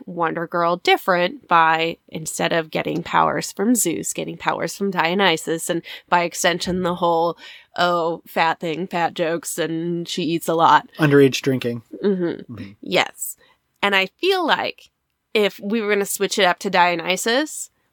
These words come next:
Speaker 1: we could have leaned into that in an, an entirely different way, because as, as we all know,
Speaker 2: Mm-hmm.
Speaker 1: the practice of theater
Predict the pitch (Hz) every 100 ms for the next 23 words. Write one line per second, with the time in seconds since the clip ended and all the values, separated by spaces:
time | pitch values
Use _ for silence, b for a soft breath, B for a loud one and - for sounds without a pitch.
0 | _ 233 190 175 - 262 202 175 156 -
1 | 170 180 180 190 185 185 175 170 170 170
2 | 165 _ - 175 175 - - - 190 180
3 | 175 170 165 165 165 156 160 - - 190
4 | - 170 - B B B B _ _ _
5 | 233 214 196 185 - _ _ _ _ 208
6 | 202 175 190 180 233 254 208 160 131 175
7 | - 135 120 101 - _ _ _ - 190
8 | 190 214 202 - 190 - - 185 175 175
9 | - _ _ _ - 247 202 165 156